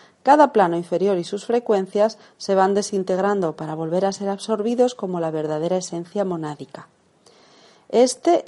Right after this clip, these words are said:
es el significado del sonido de las siete trompetas, que representan los siete niveles de frecuencia del aura humana. A nivel colectivo,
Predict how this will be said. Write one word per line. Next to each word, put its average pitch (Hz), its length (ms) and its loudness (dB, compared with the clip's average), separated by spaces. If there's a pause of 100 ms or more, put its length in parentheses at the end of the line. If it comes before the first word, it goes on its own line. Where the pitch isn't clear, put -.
(100)
es 175 220 -4
el 240 120 -6
significado 214 760 -4
del 214 160 -2
sonido 185 400 -6
de 226 100 -4
las 180 160 -6
siete 160 260 -6
trompetas, 175 880 -2
que 185 100 -6
representan 185 680 -4
los 196 120 -4
siete 175 300 -4
niveles 180 400 -2
de 196 80 -4
frecuencia 175 560 -6
del 165 140 0
aura 170 260 0
humana. 147 480 -6 (720)
A 180 100 -6
nivel 185 320 0
colectivo, 254 760 2